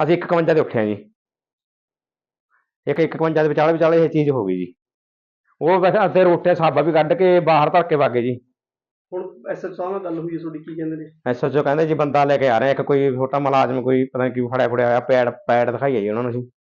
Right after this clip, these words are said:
Speaker 1: ਉਹਦੇ ਹਿਸਾਬ ਨਾਲ ਕਹਿੰਦਾ ਬੰਦਾ ਲੈ ਕੇ ਆਉਣਾ, ਅੱਧਾ ਘੰਟਾ ਵੇਟ ਕਰੋ
Speaker 2: ਬੜੇ
Speaker 1: ਸਾਡੀ।
Speaker 2: ਕਿੱਥੋਂ ਦੇ ਨੇ ਜੀ?
Speaker 1: ਹੈਂ?
Speaker 2: ਬੜੇ ਕਿੱਥੋਂ ਦੇ
Speaker 1: ਉਹ
Speaker 2: ਨੇ?
Speaker 1: ਮੋਰੀ ਵਿੱਚ ਦੀ ਬੜੇ ਨੇ, ਮਰ-, ਕਿਚਨ ਵਿੱਚ ਦੀ ਜੀ, ਜਾਲੀ ਵੱਢ, ਵੱਢ ਕੇ।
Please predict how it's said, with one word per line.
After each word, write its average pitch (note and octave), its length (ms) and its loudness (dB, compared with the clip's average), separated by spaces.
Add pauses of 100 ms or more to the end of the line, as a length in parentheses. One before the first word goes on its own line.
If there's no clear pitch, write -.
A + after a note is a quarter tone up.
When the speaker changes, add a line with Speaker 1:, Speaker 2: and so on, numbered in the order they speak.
(220)
Speaker 1:
ਉਹਦੇ D3 140 2
ਹਿਸਾਬ D#3+ 200 2
ਨਾਲ D3+ 100 -2
ਕਹਿੰਦਾ D3+ 200 0
ਬੰਦਾ C#3 160 0
ਲੈ C3+ 100 0
ਕੇ B2+ 60 -4
ਆਉਣਾ, B2 120 0
ਅੱਧਾ B2 160 -2
ਘੰਟਾ C3+ 200 -2
ਵੇਟ B2+ 220 -2
ਕਰੋ G#2 160 -2
Speaker 2:
ਬੜੇ F#3+ 180 -4
Speaker 1:
ਸਾਡੀ। G#3+ 80 -4
Speaker 2:
ਕਿੱਥੋਂ G3 260 -8
ਦੇ D3+ 80 -4
ਨੇ C3+ 80 -10
ਜੀ? A#2+ 240 -16 (180)
Speaker 1:
ਹੈਂ? D#3+ 120 0 (220)
Speaker 2:
ਬੜੇ D#3+ 200 -4
ਕਿੱਥੋਂ F3 280 -10
ਦੇ D3 80 0
Speaker 1:
ਉਹ D#3+ 80 2
Speaker 2:
ਨੇ? D#3+ 40 -2
Speaker 1:
ਮੋਰੀ D#3+ 200 2
ਵਿੱਚ D3+ 140 -4
ਦੀ D3+ 80 0
ਬੜੇ B2+ 200 0
ਨੇ, B2 60 -2
ਮਰ-, B2+ 240 -2
ਕਿਚਨ C3 440 -2
ਵਿੱਚ A#2+ 140 0
ਦੀ B2 140 -2
ਜੀ, B2 320 -4
ਜਾਲੀ A#2 260 0
ਵੱਢ, A2+ 200 -2 (100)
ਵੱਢ G#2+ 220 -2
ਕੇ। A#2+ 260 -4